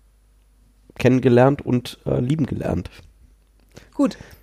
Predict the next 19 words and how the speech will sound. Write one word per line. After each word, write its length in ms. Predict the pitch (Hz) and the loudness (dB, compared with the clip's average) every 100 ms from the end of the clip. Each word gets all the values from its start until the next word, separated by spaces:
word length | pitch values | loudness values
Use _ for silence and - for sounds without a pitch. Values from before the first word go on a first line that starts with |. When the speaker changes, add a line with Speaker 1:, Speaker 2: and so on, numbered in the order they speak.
| _ | _
Speaker 1:
Weil 160 | 113 107 | 2 4
wenn 120 | 135 | 4
wir 120 | 151 | 2
zu 240 | - - 214 | 2 -2 2
genau 380 | 190 165 165 170 | 4 4 4 4
in 100 | 156 | 4
die 80 | |
Begriffe 380 | 139 135 170 139 | 2 0 0 2
einsteigen, 540 | 110 104 - 110 139 165 - - - _ | 0 0 0 0 0 -6 -14 -20 -20 _
dann 140 | 113 113 | 0 4
ergeben 460 | 131 120 131 147 | 2 4 2 2
sich 180 | 131 127 | 0 -2
Unterschiede 520 | 127 143 - 131 123 | -2 -2 -2 2 2
zwischen 300 | - - 117 | 2 -2 2
Menschen. 500 | 90 82 - - - _ - | 2 0 -6 -12 -16 _ 2
Bei 120 | 92 | 4
Erfolg 400 | 107 - 120 - | 4 2 0 0
sicherlich 440 | 127 - 120 - | -4 -2 -4 -4
auch. 240 | - - | -10 -12